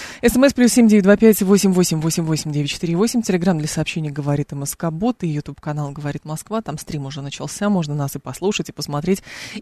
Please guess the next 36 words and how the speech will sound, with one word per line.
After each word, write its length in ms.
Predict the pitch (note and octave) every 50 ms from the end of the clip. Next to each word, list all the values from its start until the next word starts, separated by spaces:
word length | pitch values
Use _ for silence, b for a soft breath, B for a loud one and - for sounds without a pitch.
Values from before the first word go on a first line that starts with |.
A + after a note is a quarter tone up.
| B -
и 180 | G#3 G#3 G#3
туда 260 | - - F3+ F3 G3 G3
же 120 | F3+ F3
в 40 | -
чат 280 | - G3+ E3+ D#3 -
нам 120 | D#3 D3+ D3
написать 380 | D3+ - - F3+ - A#3+ B3
все 140 | - - F3+
самые 240 | - - D#3+ D#3 D#3
интересные 400 | D3 - E3+ E3+ E3+ - D#3 D3+
и 0 |
актуальные 400 | - - - D#3+ C#3 A#2+ B2+ B2+
сообщения 480 | - - C#3+ - - - D#4 F4 D#4 A3
по 160 | - A#3+ A3+
теме 260 | - B3 A#3 G#3+ F#3+
я 160 | E3 F#3+ G3+
буду 140 | G3 F3+ F3
обязательно 380 | D#3 D3 D3 E3+ F3+ F3+ E3 D3+
зачитывать. 520 | D#3+ D3+ - - - - - - - - _ B B B B B B B B B B B
А, 680 | - G3+ G#3 G#3+ G#3+ G#3 G#3 G3+ G3 F#3+ F3 - - -
вчера 320 | - - - B3+ C#4+ D#4 B3
был 340 | G3+ F#3 F3 E3+ G#3 A3+ A3
вынесен 400 | G#3+ G#3 F#3+ F3+ - E3+ D#3+ D3
приговор 640 | - E3+ D#3 F3+ F#3 F#3+ F#3 F3+ F3 D3+ - E3 - -
Верховным 460 | - D#3 D3 D#3+ D#3+ - D#3+ D#3+ D3+ D3
судом 240 | - D3+ D#3+ D3+
Беларуси 540 | D3 D3+ D#3+ E3 E3+ E3+ D#3+ D3+ - - D3+
Виктору 340 | C#3+ C#3 D3+ D#3+ - - D3
Бабарико. 480 | D3+ D#3 D3 E3+ E3+ D#3 C3+ - - -
Четырнадцать 380 | - - G3+ E3+ E3+ - -
лет 120 | D#3+ D3+ -
колонии 360 | - D#3 D#3 D#3 D3+ D3 D3
усиленного 340 | - - D#3 D3+ D3 C#3 D3
режима 320 | D3+ D3+ C#3+ C#3+ C#3 C3
он 80 | C3 C3+
получил 500 | - C#3+ D3+ E3 - - A#3+ C4 E4+